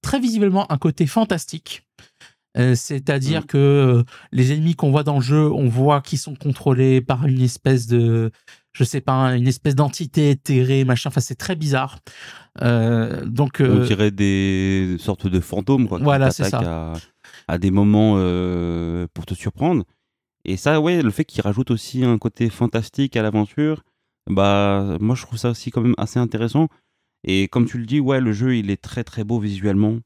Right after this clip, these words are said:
Speaker 1: Mm.
Speaker 3: les animations. Et là, enfin, tu dis, ouais, bah, la next-gen, enfin, ça commence, quoi. C'est, vous avez
Speaker 2: Il
Speaker 3: mis du temps, quoi, les gars.
Speaker 2: il était temps, ouais, c'est sûr.
Speaker 3: Mm.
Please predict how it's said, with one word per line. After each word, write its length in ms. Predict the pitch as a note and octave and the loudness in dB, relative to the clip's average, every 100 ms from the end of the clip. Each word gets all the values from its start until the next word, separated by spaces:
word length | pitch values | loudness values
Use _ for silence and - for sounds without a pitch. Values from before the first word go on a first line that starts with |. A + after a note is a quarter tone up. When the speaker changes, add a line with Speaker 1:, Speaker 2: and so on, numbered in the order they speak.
| _ _ - | _ _ -4
Speaker 1:
Mm. 80 | C3 | -2
Speaker 3:
les 120 | F#2+ | 0
animations. 520 | G2+ G#2 G2+ - C#3 - - _ | 0 0 0 0 0 -2 -14 _
Et 80 | F#2+ | 0
là, 100 | B2 | 2
enfin, 280 | C#3 C3 D#3 | 2 0 -2
tu 120 | A#2+ | 0
dis, 140 | A2 C#3 | 0 2
ouais, 260 | D3+ D3+ C3 F2 | 0 -4 -6 -4
bah, 500 | F#2 F2+ F#2 F#2 F2+ F#2 F2+ - | -2 -2 -2 -4 -6 -8 -8 -6
la 120 | - F#2+ | -2 0
next-gen, 400 | G#2+ A2 C#3 C3 | 2 2 0 0
enfin, 240 | B2+ D3+ | -2 -2
ça 100 | C3 | -4
commence, 280 | G#2+ C#3+ E3 | -2 -2 -2
quoi. 140 | - F#2+ | -4 -6
C'est, 440 | F#2+ F#2 F2+ F#2 | -4 -4 -4 -4
vous 180 | F#2 G2 | -2 0
avez 80 | G2 | 2
Speaker 2:
Il 40 | |
Speaker 3:
mis 40 | G2 | 0
du 120 | A2+ | 0
temps, 100 | E3+ | -2
quoi, 140 | A2+ | -2
les 80 | G2 | -2
gars. 80 | G2+ | 0
Speaker 2:
il 140 | B2+ | 2
était 180 | A#2+ B2+ | 2 2
temps, 300 | B2 A#2+ A2 | -2 -6 -6
ouais, 140 | G2+ A2+ | -8 -8
c'est 160 | A#2 | -12
sûr. 280 | - - A2+ - _ _ | -12 -12 -14 -16 _ _
Speaker 3:
Mm. 280 | - G#2+ | -6 -4